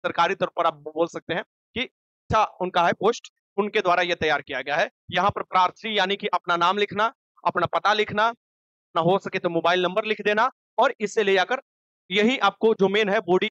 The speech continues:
आपको सभी मैं आपको बता दिया। अब आपको इसको, इसको आपको क्या करना है, एक पॉ-, पॉकेट आता है उसमें आपको डालना होता है, एक पॉकेट आता है, स्पीड पोस्ट भी आप कर सकते हो, पैसा अगर कुछ ज्यादा लगाना चाहते हो तो कुछ पैसा देकर कर सकते हो। प्रॉब्लम बड़ा है तो समझो कि पीछे मत हटना, कुछ त्याग करना, प्रॉब्लम बहुत बड़ा है, ठीक?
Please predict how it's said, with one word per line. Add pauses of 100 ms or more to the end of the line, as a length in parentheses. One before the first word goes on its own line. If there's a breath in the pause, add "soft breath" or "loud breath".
आपको
सभी
मैं
आपको
बता
दिया। (340)
अब
आपको
इसको,
इसको
आपको
क्या
करना
है,
एक (120)
पॉ-,
पॉकेट
आता
है
उसमें
आपको
डालना
होता
है,
एक
पॉकेट
आता
है, (280 soft breath)
स्पीड
पोस्ट
भी
आप
कर
सकते
हो,
पैसा
अगर
कुछ
ज्यादा
लगाना
चाहते
हो
तो
कुछ
पैसा
देकर
कर
सकते
हो। (320 soft breath)
प्रॉब्लम
बड़ा
है
तो
समझो
कि (200 soft breath)
पीछे
मत
हटना, (380)
कुछ
त्याग
करना,
प्रॉब्लम
बहुत
बड़ा
है,
ठीक?